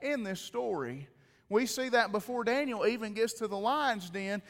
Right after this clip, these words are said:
that he was well favored by God. Now, I want you to imagine if you went in to conquer a country and you, you went and you took over, I would assume that I would not put somebody that was from that country second in my command. Doesn't that sound like a bad idea?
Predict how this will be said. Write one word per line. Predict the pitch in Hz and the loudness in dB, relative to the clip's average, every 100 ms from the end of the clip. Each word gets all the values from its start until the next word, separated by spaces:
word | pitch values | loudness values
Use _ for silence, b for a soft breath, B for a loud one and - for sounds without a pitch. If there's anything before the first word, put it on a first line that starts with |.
| B | B
that | 214 | 4
he | 202 247 | 4 2
was | 208 | -2
well | 202 185 233 294 | 0 4 6 6
favored | - 311 311 240 165 156 170 - | 4 2 2 0 -2 -4 -4 -2
by | 185 208 | 2 2
God. | 208 233 233 175 127 123 _ _ _ _ _ _ b b - | 2 0 0 0 -6 -12 _ _ _ _ _ _ b b 4
Now, | 233 | 6
I | |
want | 269 262 | 6 4
you | 240 | 0
to | 220 | 2
imagine | 226 277 262 220 | 6 6 4 0
if | 202 220 | -4 -4
you | 247 | -4
went | 254 233 | -2 -4
in | 220 | -4
to | 190 | -6
conquer | 180 220 226 214 165 | 0 2 2 0 -4
a | |
country | - 254 247 202 196 | 0 0 -2 -4 -6
and | 202 | -6
you, | 202 202 B B | -6 -10 B B
you | 214 240 | -6 -2
went | 233 226 | -2 -2
and | 208 | -6
you | 214 | -6
took | 233 226 226 | 0 0 4
over, | 247 269 220 | 2 4 4
I | 202 247 | 6 4
would | 269 190 | 4 0
assume | 180 269 294 233 202 B B | -2 0 -2 -2 -4 B B
that | 202 | 6
I | 208 269 | 8 8
would | 277 233 | 6 0
not | 233 233 202 | 2 0 0
put | 262 320 277 185 - - b b | -4 0 2 2 -2 -12 b b
somebody | - 254 233 233 226 | -4 0 4 2 2
that | 214 | 0
was | 185 | 0
from | - 262 269 | -2 -2 0
that | 233 208 | 0 0
country | - 254 240 180 180 | 0 -2 0 -2 -2
second | - 214 214 185 | 0 0 0 -4
in | |
my | 180 180 | -2 -2
command. | 202 208 214 147 | -2 -4 -2 2
Doesn't | 170 214 226 | 2 2 -2
that | 226 | -4
sound | 214 226 220 | -4 -2 -2
like | 202 | -2
a | |
bad | 170 196 208 | 0 2 4
idea? | 196 180 196 208 | 2 2 -2 -4